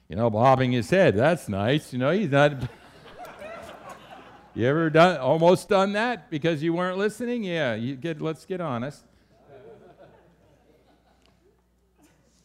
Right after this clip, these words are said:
Actively listening so as to disciple. Okay, so what are some of the active actions? Okay, so let's just,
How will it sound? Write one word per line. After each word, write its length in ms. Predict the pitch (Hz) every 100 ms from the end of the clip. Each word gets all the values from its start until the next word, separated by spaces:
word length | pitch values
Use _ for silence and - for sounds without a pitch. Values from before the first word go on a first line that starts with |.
| -
Actively 680 | 120 139 - 165 139 147 143
listening 600 | 135 143 - 139 127 117
so 260 | 127 117
as 140 | 117 110
to 120 | 117
disciple. 540 | 110 110 120 95 110 175
Okay, 220 | - 156
so 200 | - 185
what 200 | 214 226
are 80 | 180
some 300 | - 185 175
of 120 | 151
the 160 | 151
active 420 | 143 147 139 156 131
actions? 760 | 135 131 - 92 - - - _ _
Okay, 440 | 98 98 113 123 131 _ _ _
so 220 | - 123
let's 200 | 123 151
just, 380 | - 156 131 -